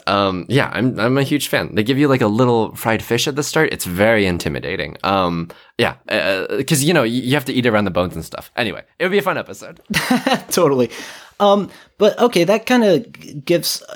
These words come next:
Speaker 2: gives us a, an idea of your background in podcasting and stuff. This is mainly, though, a video game podcast, so I'm
Speaker 1: Mm.
Speaker 2: interested to ask you a few questions on your background in gaming.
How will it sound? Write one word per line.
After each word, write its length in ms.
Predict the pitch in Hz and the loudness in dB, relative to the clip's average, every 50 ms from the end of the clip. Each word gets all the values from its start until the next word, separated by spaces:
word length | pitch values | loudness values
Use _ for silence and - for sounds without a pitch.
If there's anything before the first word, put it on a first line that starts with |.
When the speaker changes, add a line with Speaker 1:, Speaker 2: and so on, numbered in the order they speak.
| - 123 123 | -12 -6 -2
Speaker 2:
gives 220 | - 165 156 151 | 0 0 2 2
us 160 | 156 143 - | 0 2 4
a, 260 | 139 127 120 117 117 - - | 4 4 6 4 4 2 2
an 60 | 131 | 2
idea 340 | 127 131 123 131 131 127 120 | 2 2 4 4 4 4 2
of 180 | 110 - - - | 2 -2 -6 -4
your 160 | - 131 131 | 0 0 0
background 520 | 101 - 110 117 120 - 131 123 117 117 113 | 0 0 0 0 0 0 0 2 4 4 2
in 80 | 107 | 2
podcasting 640 | 98 - 117 117 120 113 - 110 107 - - 120 113 | 2 2 0 0 0 0 -2 -4 -4 -2 -2 -2 0
and 100 | 110 107 | 0 0
stuff. 220 | - 127 117 - | 0 -2 0 2
This 180 | - 170 - 196 | 0 2 2 2
is 140 | 175 135 131 | 2 2 2
mainly, 400 | 147 170 185 226 220 220 208 196 | 2 4 4 4 4 4 4 4
though, 200 | 185 185 170 143 | 4 4 4 4
a 60 | 127 | 2
video 340 | 117 135 160 165 170 160 139 | 0 0 2 4 4 4 4
game 220 | 120 135 123 117 | 4 4 4 2
podcast, 440 | 104 110 113 113 117 107 127 120 117 | 2 0 0 -2 0 -2 -2 -2 -2
so 140 | - - 131 | 0 2 2
I'm 160 | 123 120 117 | 2 2 0
Speaker 1:
Mm. 60 | - | 0
Speaker 2:
interested 380 | 165 190 196 - 185 - - 165 | -2 0 0 0 0 0 0 0
to 60 | 156 135 | 2 2
ask 200 | 147 147 - - | 2 2 2 2
you 100 | 151 131 | 2 2
a 40 | 113 | 2
few 200 | - - 170 165 | 2 0 -2 -2
questions 480 | 160 - 160 151 143 - 160 135 113 | 0 2 2 2 2 2 0 2 2
on 140 | 139 127 120 | 2 2 2
your 100 | 117 113 | 2 0
background 560 | 95 - 117 123 139 135 - 143 135 131 113 | 0 -2 -2 -4 -2 -2 -2 0 0 2 2
in 140 | 110 107 95 | 0 0 -2
gaming. 600 | - - 123 139 147 139 120 107 98 101 104 98 | 0 0 2 4 4 4 4 4 2 0 -2 -4